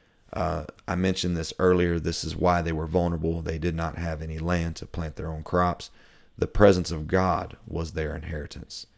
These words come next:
You and I, as a royal priesthood, we must not strive to keep up with the Joneses. Our inheritance in, under the new covenant is the presence of God.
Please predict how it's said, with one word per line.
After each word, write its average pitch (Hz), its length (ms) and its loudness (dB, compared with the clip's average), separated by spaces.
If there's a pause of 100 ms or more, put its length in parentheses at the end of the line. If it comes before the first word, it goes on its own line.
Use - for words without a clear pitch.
(480)
You 117 220 8
and 104 100 8
I, 104 220 6
as 85 140 0
a 82 40 0
royal 82 280 4
priesthood, 87 880 0
we 85 140 -6
must 85 240 -2
not 92 180 -2
strive 101 520 2
to - 60 -6
keep - 300 -6
up - 160 -6
with - 140 -14
the - 80 -12
Joneses. 82 840 -6 (960)
Our 107 300 12
inheritance 80 880 -6
in, 85 240 -4
under 87 180 -2
the 80 100 -4
new 92 220 2
covenant - 640 -10 (600)
is 85 240 2
the 80 340 -2
presence 90 480 2
of 76 120 -6
God. - 460 -2